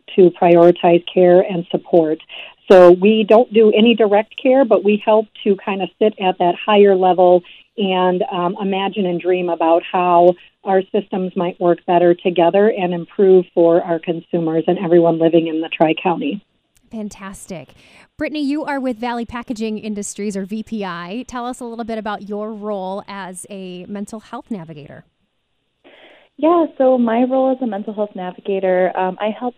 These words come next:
Speaker 3: find and connect people to mental health care in the Fox Valley. This could look like making appointments, navigating health insurance, um, finding transportation, and gaining peer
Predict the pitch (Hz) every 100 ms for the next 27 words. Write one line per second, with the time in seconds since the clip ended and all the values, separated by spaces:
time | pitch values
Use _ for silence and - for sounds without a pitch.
0 | - 185 185 185 185 185 190 175 _ -
1 | 185 175 175 175 170 175 175 170 _ _
2 | - - 170 170 190 208 190 185 185 190
3 | 190 - 196 196 202 202 196 _ 202 190
4 | 185 - 190 180 175 _ _ _ - 208
5 | 208 202 190 - 233 220 220 208 208 -
6 | 196 185 185 196 190 185 175 196 190 196
7 | 185 - 185 185 180 180 _ _ - 170
8 | 160 165 - 190 185 - 180 - - 175
9 | 226 220 - 208 202 196 196 - 160 165
10 | 165 _ 180 175 165 -